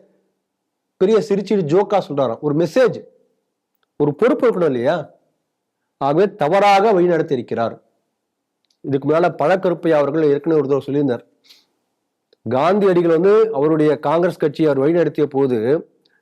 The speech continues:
நல்லா படித்தவர்கள், புத்திசாலிகளை பல பேரை காங்கிரஸ் கட்சியை சேர்த்தாரு. அண்ணாதுரை என்ன பண்ணாரு? படிக்காதவங்க மட்டும் இல்ல, யார் யார் ரவுடி,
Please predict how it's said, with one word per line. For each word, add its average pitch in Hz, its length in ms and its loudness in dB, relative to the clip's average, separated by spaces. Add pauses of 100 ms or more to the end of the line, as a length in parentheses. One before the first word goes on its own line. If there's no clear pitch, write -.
(760)
நல்லா 180 300 2
படித்தவர்கள், 190 840 0 (380)
புத்திசாலிகளை 175 640 0
பல 151 140 0
பேரை 170 200 -2
காங்கிரஸ் 151 340 -2
கட்சியை 135 260 -4
சேர்த்தாரு. 127 500 -4 (1000)
அண்ணாதுரை 202 500 2
என்ன 202 140 2
பண்ணாரு? 180 440 0 (880)
படிக்காதவங்க 220 640 2
மட்டும் 202 260 0
இல்ல, 190 180 2 (680)
யார் 180 420 2
யார் 185 220 2
ரவுடி, 185 320 2